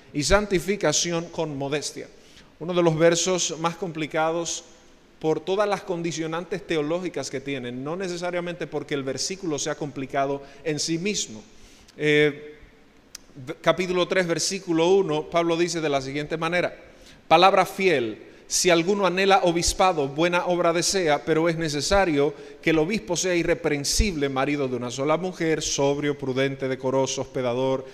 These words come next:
apto para enseñar, no dado al vino, no pendenciero, no codicioso de ganancias deshonestas, que gobierne bien su casa, que tenga a sus hijos en sujeción, con toda honestidad.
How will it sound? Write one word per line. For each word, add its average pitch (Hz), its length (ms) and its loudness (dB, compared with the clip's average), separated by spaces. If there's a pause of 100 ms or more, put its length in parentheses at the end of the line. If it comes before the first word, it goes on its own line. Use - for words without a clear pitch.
(180)
apto 175 340 4
para 151 160 4
enseñar, 139 540 0
no 160 140 -2
dado 143 220 2
al 139 100 2
vino, 143 420 -2 (240)
no 185 180 0
pendenciero, 147 640 0
no 156 140 -2
codicioso 147 500 -2
de 143 100 -2
ganancias 139 440 -4
deshonestas, 135 560 -4
que 139 180 -6
gobierne 135 420 -2
bien 123 200 -4
su 147 120 -6
casa, 165 440 0 (280)
que 139 120 0
tenga 147 260 2
a 143 60 4
sus 131 180 -2
hijos 135 240 -2
en 131 80 -2
sujeción, 143 560 -2
con 131 160 -4
toda 135 220 0
honestidad. 160 560 2